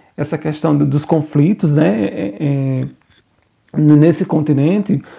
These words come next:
foi necessária a criação, essa Conferência de Berlim, né, em, entre mil oitocentos e oitenta e quatro e mil oitocentos e oitenta e cinco.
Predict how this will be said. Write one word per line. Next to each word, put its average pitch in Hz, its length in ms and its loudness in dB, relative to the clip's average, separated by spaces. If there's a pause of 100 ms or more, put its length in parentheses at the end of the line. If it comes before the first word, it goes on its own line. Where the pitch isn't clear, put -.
(100)
foi 185 220 2
necessária 180 480 0
a 180 40 -4
criação, 175 580 0
essa 165 180 -2
Conferência 175 680 0
de 151 80 0
Berlim, 151 640 0 (400)
né, 147 420 0
em, 147 600 4
entre 156 240 2
mil 156 320 2
oitocentos 160 440 -2
e 151 40 0
oitenta 151 260 -2
e 165 40 -6
quatro 165 580 -2 (340)
e 156 80 2
mil 151 280 6
oitocentos 156 380 0
e 175 40 -4
oitenta 170 280 -4
e 214 40 0
cinco. 120 520 -8